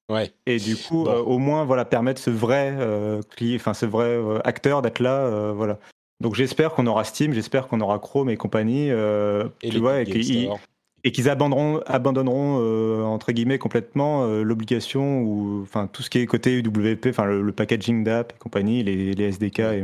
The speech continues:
Speaker 2: et, et machin.
Speaker 1: Ils ont, qu'ils ont déjà,
Speaker 2: Euh,
Speaker 1: à peu de choses près, abandonné, mais
Speaker 2: oui.
Speaker 1: c'est vrai que c'est pas,
Speaker 2: Oui, bien
Speaker 1: euh,
Speaker 2: sûr.
Speaker 1: bien mis en place encore.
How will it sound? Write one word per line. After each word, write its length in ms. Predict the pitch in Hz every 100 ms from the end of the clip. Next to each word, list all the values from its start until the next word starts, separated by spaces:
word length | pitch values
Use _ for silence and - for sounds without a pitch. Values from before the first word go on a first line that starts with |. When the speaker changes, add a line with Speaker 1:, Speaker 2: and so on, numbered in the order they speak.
| 98 -
Speaker 2:
et, 60 |
et 20 |
machin. 320 | 101 101 - 143
Speaker 1:
Ils 140 | 143 131
ont, 100 | 156 131
qu'ils 200 | - 123
ont 80 | 127
déjà, 280 | 127 147 156
Speaker 2:
Euh, 20 |
Speaker 1:
à 40 |
peu 140 | 107 123
de 60 |
choses 200 | - 117 -
près, 120 | 143
abandonné, 600 | 120 101 98 107 135 151
mais 300 | 120 104 98
Speaker 2:
oui. 120 | 147
Speaker 1:
c'est 60 | 151
vrai 120 | 107
que 60 | -
c'est 100 | 104
pas, 140 | -
Speaker 2:
Oui, 80 | 160 151
bien 60 |
Speaker 1:
euh, 40 | 110
Speaker 2:
sûr. 140 | 120
Speaker 1:
bien 120 | 95
mis 100 | 90
en 80 | 90
place 240 | - - -
encore. 220 | -